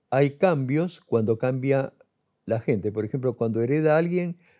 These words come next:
le quiere poner su firma, eh, especialmente en las partes más altas, ¿no? O sea, eh, todo el hombre se refleja en la materialidad. Eh,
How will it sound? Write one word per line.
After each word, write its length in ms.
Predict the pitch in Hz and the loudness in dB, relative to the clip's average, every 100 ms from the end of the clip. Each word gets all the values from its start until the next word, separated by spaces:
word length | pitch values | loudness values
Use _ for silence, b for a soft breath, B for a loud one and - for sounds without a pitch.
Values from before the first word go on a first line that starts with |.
| b | b
le 200 | 107 107 | -6 -6
quiere 300 | - 147 147 | 0 2 2
poner 540 | 147 120 113 139 160 - _ | 0 0 2 2 -2 -6 _
su 180 | - 127 | -6 -4
firma, 640 | 113 170 113 87 85 85 _ _ _ _ _ _ _ _ _ _ _ _ _ _ _ _ - | -4 -4 -4 -6 -10 -12 _ _ _ _ _ _ _ _ _ _ _ _ _ _ _ _ -20
eh, 160 | - - | -12 -8
especialmente 580 | 117 117 135 123 156 156 | -4 0 0 0 0 2
en 60 | |
las 100 | 113 | 0
partes 340 | - 120 117 113 | 2 -2 0 -4
más 240 | 110 107 | -6 -4
altas, 340 | 98 82 101 117 | -6 -6 -8 -6
¿no? 180 | 202 - b b b | -6 -6 b b b
O 80 | - | -10
sea, 300 | 110 123 117 b b b - | -2 -2 -2 b b b -8
eh, 340 | 107 113 113 - _ _ _ _ _ _ - | -4 -4 -6 -10 _ _ _ _ _ _ 6
todo 200 | 208 165 | 8 8
el 120 | 151 | 6
hombre 340 | 196 165 123 | 4 2 0
se 240 | 107 - 123 | 0 0 2
refleja 680 | 127 131 165 160 156 135 - | 2 0 -2 -2 0 -2 -4
en 160 | 107 110 | -4 -2
la 60 | |
materialidad. 640 | 110 104 104 95 87 82 82 B B B B B B _ _ _ _ _ _ _ _ _ _ _ 120 _ _ _ _ _ _ | -2 -2 -4 -4 -4 -6 -10 B B B B B B _ _ _ _ _ _ _ _ _ _ _ -20 _ _ _ _ _ _
Eh, 280 | - 104 104 | -4 -4 -4